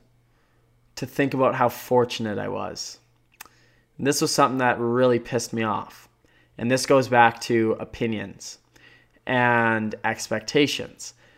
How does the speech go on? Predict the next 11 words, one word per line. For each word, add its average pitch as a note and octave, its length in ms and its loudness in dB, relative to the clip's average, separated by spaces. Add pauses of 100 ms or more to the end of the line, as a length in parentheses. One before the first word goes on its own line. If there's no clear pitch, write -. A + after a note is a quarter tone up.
(140)
So B2+ 320 4
for B2 180 -2
me, D#3 420 2 (480)
I B2+ 140 2
was C3 120 2
always C3+ 200 4
told B2 580 2
that A2 520 4 (1200)
I B2 120 0
need A#2 260 -2
to A2+ 500 0